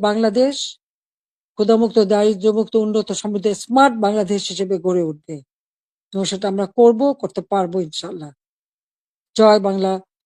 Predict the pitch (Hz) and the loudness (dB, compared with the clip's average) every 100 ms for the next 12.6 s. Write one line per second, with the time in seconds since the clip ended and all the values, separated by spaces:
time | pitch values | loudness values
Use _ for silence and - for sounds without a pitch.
0 | - 196 220 196 190 190 180 190 180 185 | -8 -2 0 0 -2 -4 -4 -4 -4 -4
1 | 170 180 151 180 156 165 151 147 147 _ | -4 -6 -6 -8 -8 -10 -12 -12 -14 _
2 | _ _ _ _ 202 196 214 208 226 190 | _ _ _ _ -6 -4 -4 -2 0 2
3 | 226 247 254 262 262 _ _ 202 - 214 | 2 4 4 4 -2 _ _ -8 -2 2
4 | 190 208 190 180 185 - 185 175 175 165 | 2 0 -4 -4 -6 -4 -4 -2 -4 -4
5 | 151 160 156 196 196 190 220 233 247 240 | -8 -12 -8 -4 -2 2 4 2 0 -2
6 | 277 294 - _ _ _ _ _ - 208 | -2 -2 -8 _ _ _ _ _ -4 0
7 | 208 196 214 220 233 254 269 269 262 214 | 0 4 4 6 6 4 4 2 0 -2
8 | 202 220 208 214 220 - 247 240 285 262 | -2 -4 -4 -2 -4 0 -2 0 -2 0
9 | - 233 247 240 240 226 180 151 - _ | 0 0 0 0 0 0 0 -4 -16 _
10 | _ _ _ _ _ _ _ _ _ _ | _ _ _ _ _ _ _ _ _ _
11 | _ _ _ _ _ _ _ - 233 285 | _ _ _ _ _ _ _ 2 6 4
12 | 226 254 240 208 208 | 4 2 4 2 2